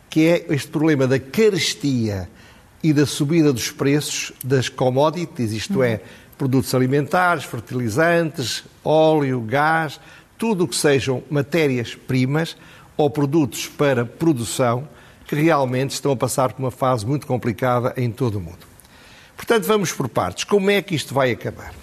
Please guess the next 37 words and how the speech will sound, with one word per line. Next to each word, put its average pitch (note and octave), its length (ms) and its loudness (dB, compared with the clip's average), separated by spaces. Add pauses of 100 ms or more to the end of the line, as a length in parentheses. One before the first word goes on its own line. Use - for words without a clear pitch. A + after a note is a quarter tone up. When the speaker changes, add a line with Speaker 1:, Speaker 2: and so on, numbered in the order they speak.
(160)
Speaker 2:
Quais A3+ 160 0
são C4 160 2
os - 220 -2
cenários F#3 460 -2
que - 120 -4
equaciona? G#3 800 -2
Speaker 1:
<laughs> - 80 -14
Ora F3+ 120 2
bem, D3+ 120 0 (140)
uma G#3+ 180 2
guerra C#3 300 2
é B2 60 2
sempre A2+ 320 -2
imprevisível. G2+ 680 -2
É C#3+ 60 2
como C#3+ 180 -2
um B2 40 2
jogo A2 220 0
de - 60 -16
futebol, A2+ 400 -2
parabéns A2+ 380 0
ao A2+ 80 0
Benfica, A2 500 0
segundo A2+ 300 -2
julgo G#2+ 220 0
saber. - 380 -8
Speaker 2:
Hum. G3+ 200 4 (340)
Speaker 1:
Ora F3+ 120 0
bem, - 120 -4
é F#3+ 40 2
sempre C#3 280 0
imprevisível. - 560 -12 (720)
Agora, E3+ 380 2 (320)
a B3 180 6
prever-se B2 640 2
alguma C#3 480 2
coisa G#2 520 -4